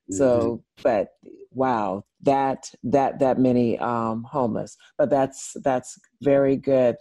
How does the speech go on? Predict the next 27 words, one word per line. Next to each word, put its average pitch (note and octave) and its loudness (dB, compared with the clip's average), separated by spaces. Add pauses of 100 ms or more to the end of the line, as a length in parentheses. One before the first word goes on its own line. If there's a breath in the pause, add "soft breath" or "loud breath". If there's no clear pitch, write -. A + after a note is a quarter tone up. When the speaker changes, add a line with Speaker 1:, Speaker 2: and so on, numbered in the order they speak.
(100)
Speaker 1:
that A#2 0 (360)
you B2+ 0
guys A#2 0
are A2+ -2 (260)
making B2 -4
efforts - -4
to B2+ 0
make A2+ -2
sure A#2 -4
that A#2 -6
they're A2+ -2
being G#2+ -4
serviced - -4 (380 soft breath)
and, A#2 -2
and A#2 0
taken A#2 0
care A2 0
of - -10 (340)
without B2+ 0
law, C3+ 0
law C#3+ 2
enforcement A2 -4 (380)
Speaker 2:
Yeah, B2 0
Speaker 1:
getting, A2 4
Speaker 2:
yeah. G2+ -4 (160)
Speaker 1:
getting A2+ 2
involved. G2+ -4